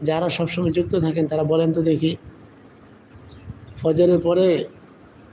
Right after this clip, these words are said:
নিলে ভালো হয় নাকি মাগরিবের পরে নিলে ভালো হয়? আমি চাচ্ছিলাম যে মাগরিবের পরে নেওয়ার জন্য। ওই সময়টা অনেকটা ফ্রি সময় থাকে, মাগরিব থেকে এশা পর্যন্ত। আপনারা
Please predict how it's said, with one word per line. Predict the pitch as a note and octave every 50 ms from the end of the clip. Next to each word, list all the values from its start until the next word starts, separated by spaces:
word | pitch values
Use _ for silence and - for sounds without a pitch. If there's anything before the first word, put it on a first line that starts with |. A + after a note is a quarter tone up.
| - - - - - - - - - C#3+ D3+ D#3+
নিলে | F3 F#3 F#3+ F#3+ F#3+
ভালো | E3+ E3+ E3+ F3 F3+
হয় | E3 F3 G#3 G#3+ F#3+ E3
নাকি | D#3+ D#3 D#3+ D#3+
মাগরিবের | D3 D#3 E3+ F3+ F#3 G3+ G3 F#3+ F#3 E3+
পরে | F3 F3 E3
নিলে | E3 D#3 D3+ C#3+ C#3 C3+
ভালো | B2+ B2 A#2+ A#2 G#2+ G#2
হয়? | G2+ - - - - - - - - - - - - - - - - - - - - - - - - - - - - - - -
আমি | - D3 D#3 E3
চাচ্ছিলাম | D#3+ F#3+ F3+ E3 - - F#3 F#3+ F#3+ F#3 F#3
যে | E3+ D#3+
মাগরিবের | D3 D3+ E3+ F3+ F#3+ G#3+ G#3+ G#3 G#3 G3+ F3+
পরে | F#3 F#3+ F3+
নেওয়ার | E3+ D#3+ D3+ D3 C#3+ C#3+ C3+
জন্য। | B2+ C3+ A#2+ A2+ - - - - - - - - - - - - - - - - - - -
ওই | D3+ C#3+
সময়টা | - E3 E3+ F3 E3 F3 F3 E3+
অনেকটা | E3 E3 E3 E3 D#3+ -
ফ্রি | - - E3 E3+ E3 E3 -
সময় | D#3+ D#3+ E3+ E3 E3 D#3+
থাকে, | D3+ D3+ - - E3 D#3+ - - - - - - - C#3+
মাগরিব | D#3 D3 D3+ E3 D#3+ - -
থেকে | D#3 D3+ D#3+ D#3+ D3
এশা | C3+ - D#3+ D#3 D#3+
পর্যন্ত। | D#3+ D3 D#3 D#3+ D#3 D3+ - E3 F3 E3 E3+ - - - - - - - - - - - - - - - - - - - - - - - - - - - - - - - - - - - - - - - - - - - - - - - - - - -
আপনারা | C#3+ D#3+ F3+ F3